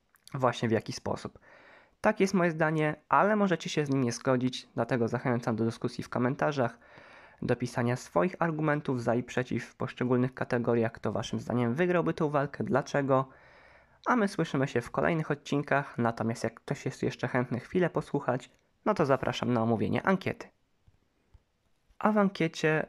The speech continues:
opcja ta nie była jedyną opcją, która wygrała. Agandaur kontra Weznan, opcja ta zgromadziła czterdzieści dwa procent waszych głosów,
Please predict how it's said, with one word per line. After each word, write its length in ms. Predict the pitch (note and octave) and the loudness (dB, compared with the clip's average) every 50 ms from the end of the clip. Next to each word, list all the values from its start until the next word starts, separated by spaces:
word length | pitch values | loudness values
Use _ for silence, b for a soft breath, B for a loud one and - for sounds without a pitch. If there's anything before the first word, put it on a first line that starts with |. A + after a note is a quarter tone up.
| - _ _ | -8 _ _
opcja 440 | - C3+ C3+ - - - - B2+ - | 0 0 0 0 -6 -4 -4 -4 -4
ta 260 | - - C3+ B2+ C3 | 0 0 0 2 2
nie 220 | C3+ D3 F3+ G#3 | 0 0 -2 0
była 300 | G3+ A3 A3 F#3+ D3 B2 | 2 2 4 4 4 4
jedyną 360 | A#2 A#2 A2+ A#2 G#2+ A2 - | 4 2 2 2 2 0 0
opcją, 380 | - - A#2 - - - - A#2+ | -2 -4 -4 -4 -6 -4 -4 -4
która 300 | - - - D3+ C#3+ D3+ | -2 -2 0 0 0 2
wygrała. 520 | D#3+ F3 E3 D3 B2+ G#2+ G2+ - - - - b b b b b b b b | 0 0 0 0 0 -2 -2 -4 -8 -12 -16 b b b b b b b b
Agandaur 600 | b - F3 F3+ G3+ F3+ E3+ E3 D#3 D3 D3 C#3+ - | b 0 2 2 4 2 2 2 2 2 2 0 0
kontra 320 | - C3+ B2 - - A2 | -2 -4 -2 0 -2 0
Weznan, 420 | G#2+ A#2 B2 C3+ C3 C3+ B2+ A#2 - | 2 2 0 2 2 0 0 0 0
opcja 320 | - A#2+ - - - A#2 | -2 -4 -4 -4 -6 -6
ta 140 | - - A#2+ | -4 -2 -4
zgromadziła 440 | A#2+ - - A#2+ A#2 A#2 A#2 A2+ A#2 | -4 -2 0 0 0 0 0 -2 -4
czterdzieści 580 | - - - C#3 B2+ B2+ B2+ B2 - - B2+ | -4 -4 -2 -2 -2 0 -2 -2 -2 -2 -2
dwa 180 | A#2 A2+ A2+ A2+ | 0 0 0 -2
procent 400 | - - A2 - - A#2 A2 G2+ | 0 -4 -6 -4 -2 -4 -2 -2
waszych 280 | - - - - A#2 B2 | -4 -8 -6 -4 -4 0
głosów, 500 | A2+ A#2 A2+ A2+ - - F#3+ A#3+ - | 2 2 0 0 2 0 0 0 0